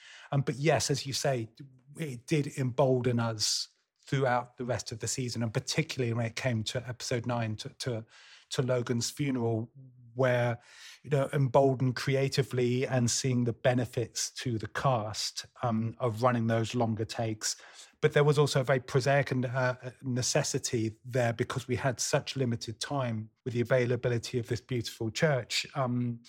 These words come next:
that only had a couple of days to shoot a massive, <laughs> massive amount of work. Um,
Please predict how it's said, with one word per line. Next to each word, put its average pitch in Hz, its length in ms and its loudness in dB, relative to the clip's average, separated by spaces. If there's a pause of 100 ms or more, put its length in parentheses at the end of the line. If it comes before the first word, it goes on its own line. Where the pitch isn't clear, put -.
(360)
that 139 100 2
only 143 160 2
had 143 140 2
a - 40 -4
couple - 260 -4
of 120 60 -2
days 139 260 2
to - 100 -8
shoot 131 220 -2
a 135 60 -4
massive, 143 880 0
<laughs> 156 60 4
massive 135 480 0
amount 127 440 0
of 120 140 -2
work. 127 480 2
Um, 131 360 2